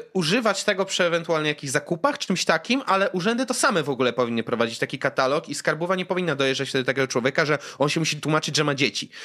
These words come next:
Przypomnę tylko taką dość zabawną historię z mojego życiorysu, że moja mama pod koniec moich studiów musiała się tłumaczyć, że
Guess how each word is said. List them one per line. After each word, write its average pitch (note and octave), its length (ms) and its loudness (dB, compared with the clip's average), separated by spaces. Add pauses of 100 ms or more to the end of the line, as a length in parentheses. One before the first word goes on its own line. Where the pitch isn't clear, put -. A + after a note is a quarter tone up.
(120)
Przypomnę F#3 400 2
tylko F3+ 260 0
taką D#3+ 260 0
dość D#3+ 120 2
zabawną D#3+ 380 0
historię D#3 380 0
z D3 60 -4
mojego D3 360 0
życiorysu, C3 640 0 (400)
że C#3 240 2
moja F#3 300 2
mama D#3 400 2
pod - 200 -2
koniec E3 240 0
moich F#3 200 0
studiów C3+ 380 0
musiała E3 320 2
się F#3+ 120 0
tłumaczyć, F#3 920 2 (240)
że D3 280 2